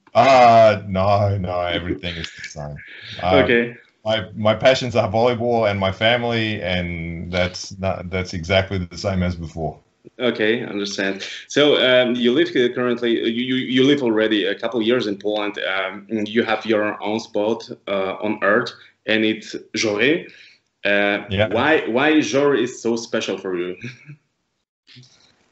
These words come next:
Speaker 1: Uh, it's, it's the home of my wife. <laughs> It's
Speaker 2: Okay.
Speaker 1: where, uh, it's where I met my wife. It's, uh, it's her,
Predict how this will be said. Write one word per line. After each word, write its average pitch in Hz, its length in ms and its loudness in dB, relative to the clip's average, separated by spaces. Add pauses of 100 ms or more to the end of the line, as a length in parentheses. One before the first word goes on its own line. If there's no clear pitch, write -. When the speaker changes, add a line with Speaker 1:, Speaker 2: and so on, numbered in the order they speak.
(300)
Speaker 1:
Uh, 82 280 2
it's, - 260 -16
it's - 200 -12
the 85 80 -4
home 104 220 0
of 95 180 -6
my 80 100 0
wife. - 720 -2
<laughs> - 80 -20
It's 107 260 -6
Speaker 2:
Okay. 139 140 2
Speaker 1:
where, 98 360 4
uh, 87 40 -2 (480)
it's 92 160 -4
where 107 180 2
I 110 100 6
met 107 200 0
my 101 120 4
wife. 117 580 6
It's, 92 320 -14
uh, 90 460 0
it's 87 240 -10
her, 98 580 2